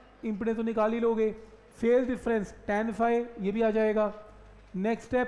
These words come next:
power dissipated in the circuit। Power क्या होगी इसमें? Average power। अब average power में क्या यूज़ करें?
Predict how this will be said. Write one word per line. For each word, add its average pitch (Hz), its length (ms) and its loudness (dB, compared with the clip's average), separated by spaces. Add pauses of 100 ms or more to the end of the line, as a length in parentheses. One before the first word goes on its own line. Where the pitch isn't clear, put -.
(120)
power 226 320 4
dissipated 233 540 -4
in 247 160 -4
the 220 200 -4
circuit। 214 340 0 (400)
Power 202 340 2
क्या 226 160 0
होगी 220 260 0
इसमें? 233 360 -4 (460)
Average 208 360 0
power। 156 380 -2 (340)
अब 185 120 -6
average 196 340 -2
power 190 280 -2
में 196 100 -6
क्या 190 180 -2
यूज़ 185 300 -4
करें? 175 240 -2